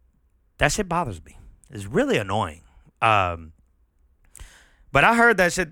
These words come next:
uh, the other day, and I'm like, "Bro, can y'all just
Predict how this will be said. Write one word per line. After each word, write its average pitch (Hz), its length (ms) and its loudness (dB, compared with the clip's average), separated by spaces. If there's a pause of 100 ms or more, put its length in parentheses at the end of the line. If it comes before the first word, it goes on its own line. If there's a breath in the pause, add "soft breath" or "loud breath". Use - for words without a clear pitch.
(160)
uh, 151 460 -4
the 147 120 -4
other 160 200 0
day, 165 180 4
and 165 100 0
I'm 196 100 -4
like, 185 220 -2
"Bro, 247 340 -4
can 247 160 -12
y'all 349 160 -2 (100)
just - 280 -4